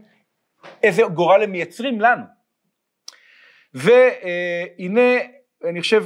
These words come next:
אולי הדוגמה הכי מעניינת, שהיא רלוונטית מאוד גם לבראשית י"ב, ירידת אברהם למצרים, שפה רמב"ן חושב שמעשי האבות מכוננים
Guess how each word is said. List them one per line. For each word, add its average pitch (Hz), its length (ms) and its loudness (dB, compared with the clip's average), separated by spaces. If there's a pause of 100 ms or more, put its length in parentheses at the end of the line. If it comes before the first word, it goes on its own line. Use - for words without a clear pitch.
(120)
אולי 190 300 2
הדוגמה 160 680 -2
הכי 165 240 -8
מעניינת, 139 640 -2
שהיא 143 520 -6
רלוונטית 131 800 -2
מאוד 127 400 -2
גם 131 200 -6
לבראשית 110 480 -14
י"ב, 101 380 -8 (2500)
ירידת 139 640 -2 (100)
אברהם 131 480 -2
למצרים, 117 720 -8 (120)
שפה 214 460 -2
רמב"ן 160 320 -2
חושב 127 440 -10 (760)
שמעשי 156 580 2
האבות 180 960 0 (440)
מכוננים 185 1120 -2